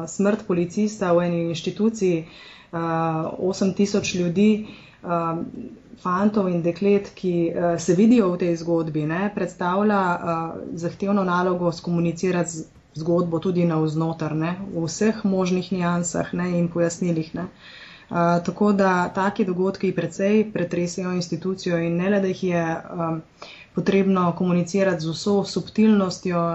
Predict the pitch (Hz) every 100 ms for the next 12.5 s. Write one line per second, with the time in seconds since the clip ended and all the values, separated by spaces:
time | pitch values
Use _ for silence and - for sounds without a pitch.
0 | 170 170 170 165 165 165 160 - 165 165
1 | 160 165 175 196 208 196 175 170 170 165
2 | 196 190 180 196 196 180 170 170 180 185
3 | 180 185 185 170 - 185 190 180 170 185
4 | 196 202 175 165 175 180 180 165 170 160
5 | 160 180 180 170 170 165 160 165 - 170
6 | 170 - - 180 170 165 160 170 - 160
7 | 165 175 190 185 165 165 160 160 165 -
8 | - - - - - 165 156 170 165 -
9 | - 160 156 170 170 180 175 175 170 175
10 | 190 175 165 160 160 160 151 160 175 180
11 | 180 165 160 208 196 175 - - - _
12 | 170 170 165 165 170